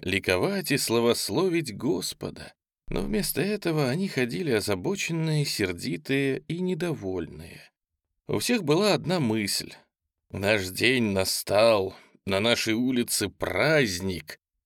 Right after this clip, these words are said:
Не прогадать бы, не продешевить бы, не упустить бы своего». Двести четвертая дивизия строилась в резервный порядок для принесения присяги Временному правительству.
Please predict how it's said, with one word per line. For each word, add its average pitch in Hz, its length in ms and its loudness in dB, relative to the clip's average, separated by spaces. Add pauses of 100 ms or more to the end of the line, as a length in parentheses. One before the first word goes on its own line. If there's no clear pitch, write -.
(180)
Не 113 220 -2
прогадать 110 960 -2
бы, 101 300 2
не 120 160 2
продешевить 120 1040 2
бы, 101 200 2
не 123 180 2
упустить 143 840 0
бы 107 140 2
своего». 101 760 0 (760)
Двести 147 480 0
четвертая 151 600 2
дивизия 156 640 0
строилась 170 680 0
в 107 60 0
резервный 123 540 0
порядок 123 640 2
для 101 160 0
принесения 135 840 0
присяги 107 640 0
Временному 90 680 2
правительству. - 880 -4